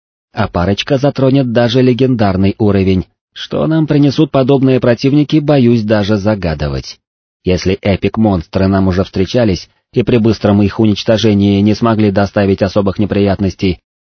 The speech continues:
то вот чего ждать от следующей ступени было неясно. Может, всё же Уллис был прав,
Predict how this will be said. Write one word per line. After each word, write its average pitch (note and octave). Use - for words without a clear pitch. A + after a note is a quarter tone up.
то D3
вот D3
чего C#3
ждать A2+
от A#2
следующей A#2+
ступени C#3+
было G#2+
неясно. E2+
Может, F2
всё F#2+
же E2+
Уллис F#2
был F2+
прав, B2